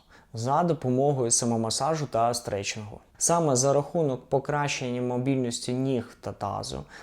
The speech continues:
паралельно працюючи над силою та витривалістю м'язів,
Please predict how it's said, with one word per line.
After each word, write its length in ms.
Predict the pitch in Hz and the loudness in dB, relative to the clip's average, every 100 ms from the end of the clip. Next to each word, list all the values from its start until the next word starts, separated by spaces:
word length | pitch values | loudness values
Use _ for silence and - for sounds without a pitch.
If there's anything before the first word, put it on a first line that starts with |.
| - | 0
паралельно 640 | - 156 160 165 143 127 110 | 6 8 8 8 6 4 0
працюючи 720 | 135 131 - 143 123 - 117 | 0 0 2 2 2 -2 -4
над 240 | 127 127 - | -4 -6 -2
силою 520 | - - 151 131 120 | 0 4 4 4 0
та 200 | 110 127 | -2 -2
витривалістю 800 | 113 113 117 117 110 107 - - | -2 -4 -4 -4 -6 -8 -8 -6
м'язів, 460 | 127 - 202 185 | -6 -4 -4 -2